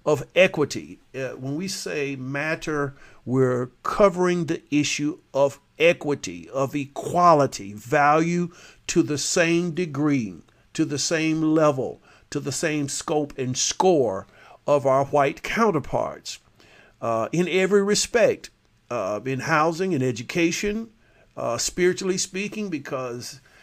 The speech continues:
it's amazing to me that black people so seek, um, the valuing of their white counterparts that they are still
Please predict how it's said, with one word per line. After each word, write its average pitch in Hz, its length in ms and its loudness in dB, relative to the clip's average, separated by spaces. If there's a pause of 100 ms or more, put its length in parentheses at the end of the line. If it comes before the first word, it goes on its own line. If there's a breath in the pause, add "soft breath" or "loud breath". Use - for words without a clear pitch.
(140 soft breath)
it's 147 220 -6
amazing 156 560 4
to 175 160 2
me 170 240 0
that 131 260 -4
black 151 440 2
people 165 500 -2
so 190 420 0
seek, - 640 -4 (580 loud breath)
um, 113 840 -2
the 127 140 -4
valuing 135 800 6
of 120 340 -2
their 131 160 2
white 147 320 0
counterparts 160 880 0
that 131 360 -6
they 147 360 -2
are 160 100 -2
still 143 800 0